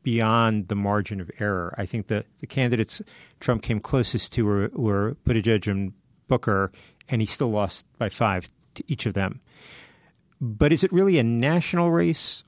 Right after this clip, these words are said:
or is it a state-by-state race? Are campaigns that interested in national polling? It captures the public attention when these polls are published. Or do they do really just care about <laughs> Iowa and New Hampshire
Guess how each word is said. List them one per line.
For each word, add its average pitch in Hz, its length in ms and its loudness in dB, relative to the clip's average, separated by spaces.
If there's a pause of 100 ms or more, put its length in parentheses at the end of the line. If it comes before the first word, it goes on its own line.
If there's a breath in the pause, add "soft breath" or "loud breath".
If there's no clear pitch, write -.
(120)
or 120 140 2
is 110 100 2
it 110 80 2
a 101 60 2
state-by-state 104 840 -4
race? - 520 -8 (640 soft breath)
Are 123 140 2
campaigns 165 680 2 (160)
that 135 280 2
interested 139 440 -2
in 147 100 0
national 143 380 2
polling? 143 640 2
It 147 140 0
captures 156 340 0
the - 80 -4
public 127 300 2
attention 104 440 0
when 98 140 0
these 98 120 0
polls 98 220 2
are 98 60 -2
published. - 440 -2 (540 loud breath)
Or 147 120 6
do 131 120 2
they 135 100 6
do 147 160 4
really 165 220 4
just - 180 -2
care 127 160 4
about 110 260 2
<laughs> - 40 -12
Iowa 120 340 2
and 156 200 2
New 147 200 2
Hampshire 147 480 0